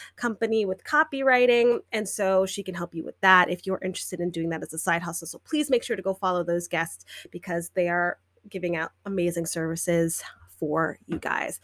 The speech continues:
And if you haven't already done so, please make sure to rate me on Spotify. Please make sure to rate, subscribe, and leave a review on Apple Podcasts. When you leave a review on Apple Podcasts, this community can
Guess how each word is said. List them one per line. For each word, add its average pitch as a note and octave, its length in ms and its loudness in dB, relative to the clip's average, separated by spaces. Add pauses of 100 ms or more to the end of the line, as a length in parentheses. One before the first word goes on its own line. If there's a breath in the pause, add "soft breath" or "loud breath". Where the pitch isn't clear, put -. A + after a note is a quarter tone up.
(400 loud breath)
And G3 100 2
if G3 80 -4
you G#3+ 80 -2
haven't C#4+ 340 8
already C4 280 8
done G#3 180 4
so, G3+ 240 2
please C#4 380 -2
make D4 160 0
sure B3+ 160 0
to B3 160 -4
rate A3 240 -2
me A#3 100 4
on A3 80 2
Spotify. F#3 760 4 (440 loud breath)
Please D4+ 280 4
make C#4 140 4
sure A#3+ 240 2
to - 240 -4
rate, G#3+ 280 2
subscribe, A3 500 0
and A3 140 0
leave B3+ 400 4 (120)
a A#3+ 140 6
review A#3 680 2
on A3 120 2
Apple G#3 260 2
Podcasts. G3+ 600 2
When A3 120 -2
you A#3 80 -2
leave B3+ 160 -2
a B3 60 -4
review G3+ 340 2
on G3+ 80 4
Apple F#3 220 0
Podcasts, F3+ 720 0 (260 loud breath)
this F#3+ 140 -6
community G3 560 0
can F#3 260 -8